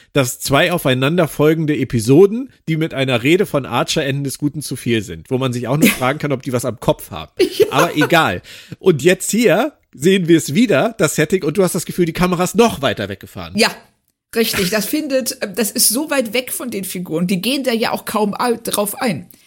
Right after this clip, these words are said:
Speaker 2: Sie finden's nur wichtig, weil die Romulaner das verhindern wollen.
Speaker 1: Ja.
Speaker 2: Und, ähm, man merkt ja dann auch sehr, sehr schön,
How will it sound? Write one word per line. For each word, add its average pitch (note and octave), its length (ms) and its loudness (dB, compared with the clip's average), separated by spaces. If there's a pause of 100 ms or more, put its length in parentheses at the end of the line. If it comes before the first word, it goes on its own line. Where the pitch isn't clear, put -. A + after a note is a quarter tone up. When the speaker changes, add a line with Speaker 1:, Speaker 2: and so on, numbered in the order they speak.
(280)
Speaker 2:
Sie F#3+ 80 2
finden's B3 460 -2
nur A#3 440 2
wichtig, G#3 400 -4
weil G#3+ 120 0
die G3+ 40 4
Romulaner G3 720 0
das F3 180 -2
verhindern D#3+ 480 0
wollen. A2 240 -8 (260)
Speaker 1:
Ja. B2 200 0 (1600)
Speaker 2:
Und, F#3 560 -2
ähm, E3 680 -2 (140)
man F#3+ 220 0
merkt G3+ 240 -2
ja G3 80 0
dann F#3 220 -2
auch F3 180 -4
sehr, E3+ 340 -2
sehr G3 160 -4
schön, F#3 480 -2